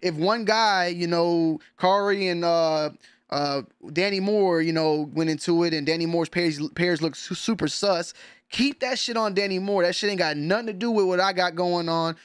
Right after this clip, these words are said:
and ain't got nothing to do with Mike and none of that. The same guy that was talking to Marissa said, "I don't trust early pairs." Where did he get that from?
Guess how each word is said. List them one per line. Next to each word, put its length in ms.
and 140
ain't 100
got 160
nothing 220
to 60
do 100
with 140
Mike 340
and 80
none 120
of 60
that. 260
The 60
same 360
guy 280
that 160
was 200
talking 320
to 100
Marissa 500
said, 400
"I 100
don't 200
trust 360
early 260
pairs." 400
Where 260
did 140
he 100
get 240
that 200
from? 360